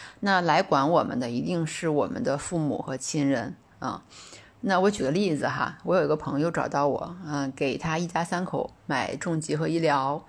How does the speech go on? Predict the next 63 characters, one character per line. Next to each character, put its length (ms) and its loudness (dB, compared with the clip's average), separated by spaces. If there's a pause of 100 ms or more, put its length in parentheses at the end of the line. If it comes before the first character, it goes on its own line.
(460)
呃， 220 2
然 120 4
后 160 2
在 180 2
配 220 0
置 100 2
完 200 2
自 100 -4
己 100 2
家 180 0
的 100 4
保 160 2
险 200 -4
之 120 -6
后， 120 -2
他 140 -4
又 140 2
跟 160 4
我 100 0
说， 320 0
说 240 0
：“婷 160 -2
婷， 320 2 (300)
你 80 0
再 120 4
帮 180 4
我 100 4
看 260 0
看 540 2
有 100 2
没 100 2
有 120 2
十 160 -2
二 180 4
岁 160 0
男 220 2
孩 100 -4
儿 220 2
适 320 -4
合 240 -2
的 180 2
这 160 -2
个 80 0
重 240 0
疾 160 -4
和 160 -4
医 140 0
疗。” 280 -2 (480)
呃， 260 0
我 140 2
有 140 4
个 100 2
姐 300 -2
姐， 240 -2 (160)
然 160 -2
后 380 2
她 300 -2
家 220 2
境 220 0
不 80 -4
太 160 0
好 220 -2
哈， 260 -10